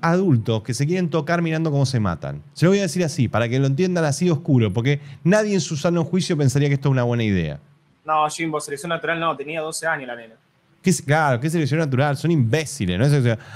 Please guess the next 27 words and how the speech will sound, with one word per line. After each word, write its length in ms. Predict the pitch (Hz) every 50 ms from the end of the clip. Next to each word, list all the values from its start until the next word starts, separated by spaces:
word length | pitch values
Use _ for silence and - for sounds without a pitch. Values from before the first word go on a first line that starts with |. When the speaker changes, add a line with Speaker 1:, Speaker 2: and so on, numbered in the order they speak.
| - -
Speaker 1:
a 100 | - 120
lo 80 | 127 135
mejor 220 | 139 135 139 175
el 60 | 185
desafío 280 | 175 175 156 139 175 170
tiene 140 | 165 160 156
como 120 | 151 147
objetivo 260 | 139 139 139 165 170
eliminar 360 | 160 147 131 127 127 143 151
a 20 | 147
los 140 | 139 131 -
tontos 220 | - 160 156 156
de 60 | 139
la 40 | 123
piel 140 | 135 135 127
humana. 220 | 135 131 120 113
No, 380 | 123 160 196 202 196 175 131 113
no, 240 | 117 160 185 190 165
esto, 160 | 170 170 214
esto 440 | 202 - - 185 - - 202 175 127
realmente 920 | 117 127 120 117 120 135 160 180 185 180 175 175 180 185 170 180 175 170
es 120 | 160 135 -
alguien 240 | 151 156 165 160 143
oscuro 400 | 120 117 - 165 180 185 175 151
viendo 280 | 143 147 147 139 131
esto, 300 | 143 147 139 147 - 90
boludo. 420 | 87 87 98 107 101 87 82 80